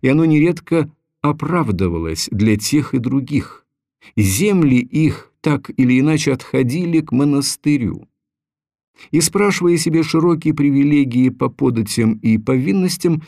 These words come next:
монастыри могли заселять свои пустоши на льготных условиях, перезывая крестьян с соседних,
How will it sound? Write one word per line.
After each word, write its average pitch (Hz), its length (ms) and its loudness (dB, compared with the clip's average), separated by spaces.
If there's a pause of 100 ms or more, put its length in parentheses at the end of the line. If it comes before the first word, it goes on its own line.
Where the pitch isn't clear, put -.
(160)
монастыри 160 520 0
могли 170 380 0
заселять 151 680 0
свои 110 380 0
пустоши 107 840 -2
на 117 240 2
льготных 135 600 0
условиях, 92 720 0 (300)
перезывая 165 760 2
крестьян 107 600 -2
с 101 60 -6
соседних, 90 840 -2